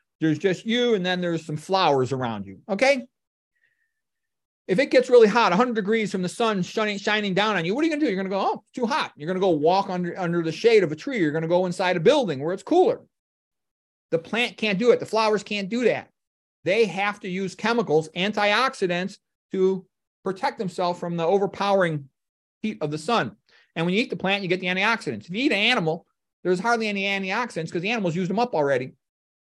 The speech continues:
So you get your antioxidants from plants. Okay, these are just a bunch of things that are associated with decreased circa function. Obesity in general,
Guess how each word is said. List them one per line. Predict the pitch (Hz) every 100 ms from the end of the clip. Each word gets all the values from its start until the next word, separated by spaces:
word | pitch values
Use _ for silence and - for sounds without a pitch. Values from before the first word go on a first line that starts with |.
| _
So | - 160 156 147
you | 160
get | 147
your | 165
antioxidants | 175 151 175 175 127
from | - 113
plants. | 165 156 110 _ _ _ _ _ _
Okay, | 156 165
these | 165 247
are | 254
just | 220 214
a |
bunch | 160 196 202
of | 185
things | 190 180 170
that | 160 156
are | 143
associated | 147 190 185 175 151
with | 143
decreased | 131 165 - 143 -
circa | 160 143
function. | 131 120 117 101 101 _ _ _ -
Obesity | 135 190 190 180 170
in | 151
general, | 170 175 175 170 170